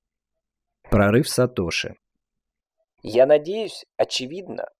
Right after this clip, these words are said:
что исключительно централизованно контролируемая природа этих систем обрекла их. Сатоши Накамото. Одиннадцатого февраля две тысячи девятого года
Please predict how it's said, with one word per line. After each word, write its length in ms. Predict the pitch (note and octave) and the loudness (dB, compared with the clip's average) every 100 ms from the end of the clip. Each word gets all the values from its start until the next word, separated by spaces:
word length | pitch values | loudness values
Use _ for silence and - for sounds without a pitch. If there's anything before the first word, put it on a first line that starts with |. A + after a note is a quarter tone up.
| - | -12
что 280 | - C3 | -8 -6
исключительно 800 | B2 - C3 B2+ E3+ F3 B2+ A#2 | -6 -6 -8 -8 -8 -10 -10 -8
централизованно 920 | G#2+ A#2 G#2 A2+ A2+ A2+ C3+ A#2+ G#2+ G2 | -8 -10 -8 -6 -6 0 2 2 0 -8
контролируемая 840 | G#2 - A2 A2+ A#2 G2+ F#2+ F2+ | -12 -2 0 0 -2 -4 -6 -8
природа 480 | - G2+ G#2+ G2+ F2+ | -8 -6 -4 -4 -6
этих 240 | - E2 | -10 -14
систем 540 | - - - A#2+ D3+ - | -16 -18 -6 -4 -4 -6
обрекла 500 | - F#2+ G2 - F2 | -4 -4 -4 2 4
их. 260 | - - - _ _ _ _ _ _ _ | 4 0 -16 _ _ _ _ _ _ _
Сатоши 600 | - - F2+ G#2+ G#2+ - | -4 0 0 2 2 2
Накамото. 640 | G2+ F2 F#2 E2+ E2 - - _ _ _ _ _ _ _ _ _ _ _ - | 0 0 -2 -2 -6 -10 -16 _ _ _ _ _ _ _ _ _ _ _ -4
Одиннадцатого 680 | G#2 A2 A#3+ A#3+ - E3+ | 0 4 4 4 2 0
февраля 440 | C#3 A#2 A2+ A#2 C#3+ | 0 0 2 4 2
две 160 | A2 | 0
тысячи 340 | G#2 A2+ - G2 | -2 -2 -2 -4
девятого 480 | G2 G2 F#2+ F#2 F2+ | -2 -2 -2 -4 -2
года 460 | G#2 F3 F3+ F3+ | 4 4 4 -2